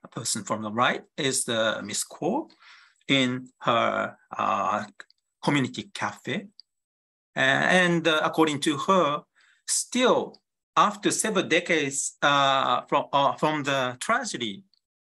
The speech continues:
the many Jeju communities are divided, fragmented, and not many people, uh, can community, uh, communicate with each other. This is the reality.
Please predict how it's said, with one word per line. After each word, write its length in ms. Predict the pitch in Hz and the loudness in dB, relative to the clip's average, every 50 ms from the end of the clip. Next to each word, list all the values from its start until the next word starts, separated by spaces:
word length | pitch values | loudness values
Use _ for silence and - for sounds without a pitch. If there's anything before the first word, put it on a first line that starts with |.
| _ _ _ _ - | _ _ _ _ 0
the 260 | 147 143 143 139 135 | 2 4 4 4 4
many 640 | 135 143 165 185 202 202 190 170 151 143 131 131 - _ _ _ _ _ _ _ - | 2 2 2 2 4 4 4 2 2 0 -2 -6 -10 _ _ _ _ _ _ _ 0
Jeju 420 | 135 180 208 214 196 - 160 143 | 2 4 4 4 2 2 0 0
communities 960 | - - - 170 165 170 185 185 170 - - 120 113 127 143 - - - - - _ _ | -2 -2 0 0 2 2 2 2 0 -2 -4 -8 -10 -6 -4 -4 -4 -4 -4 -6 _ _
are 400 | - 147 151 147 147 147 143 147 - _ _ | 2 2 4 4 2 2 0 -4 -10 _ _
divided, 720 | - 170 151 - - 175 175 175 170 135 110 - - - _ _ _ _ _ | -4 -4 -2 0 0 2 2 2 0 -2 -6 -8 -10 -14 _ _ _ _ _
fragmented, 1040 | - - 185 185 175 180 - 160 160 160 165 165 147 143 - - - - - - - - _ - - - - - - - - - | -6 -2 -2 -2 -2 -2 -2 0 2 2 2 2 0 -4 -8 -12 -14 -14 -16 -18 -18 -18 _ -16 -16 -14 -14 -14 -16 -18 -4 0
and 400 | 156 160 160 160 160 160 156 135 156 143 143 | 2 2 4 4 2 2 2 0 0 0 2
not 220 | 170 202 196 - | 0 0 0 0
many 260 | 175 175 196 190 156 | 0 2 2 2 2
people, 760 | - - - 185 202 208 208 - 165 147 131 120 110 110 - _ _ _ _ _ _ _ - | 0 0 0 0 0 0 0 0 0 2 2 0 0 -4 -8 _ _ _ _ _ _ _ 0
uh, 260 | 156 143 139 139 143 | 2 2 2 2 0
can 280 | 139 - 175 165 160 143 | -2 -4 -4 -4 -4 -4
community, 720 | - - - 170 165 190 185 147 - - - - - - - _ _ _ _ - | -8 -6 -2 0 2 2 2 0 -2 -6 -10 -12 -12 -16 -20 _ _ _ _ 0
uh, 160 | 151 143 139 | 0 0 0
communicate 680 | - - 160 160 180 190 180 190 - 127 117 110 - | 0 2 2 4 4 4 2 0 -4 -6 -8 -6 -6
with 140 | 143 139 123 | -6 -2 -2
each 220 | 156 156 151 - - | -2 -2 -2 -2 0
other. 220 | 156 160 156 123 | 0 0 0 -2
This 300 | - - 262 262 - - | -2 0 0 2 2 0
is 200 | 339 320 - - | 0 -2 -2 0
the 120 | - 175 | 0 0
reality. 600 | 143 131 127 135 131 123 120 107 92 92 - - | 0 2 0 2 2 2 2 0 -2 -8 -14 -20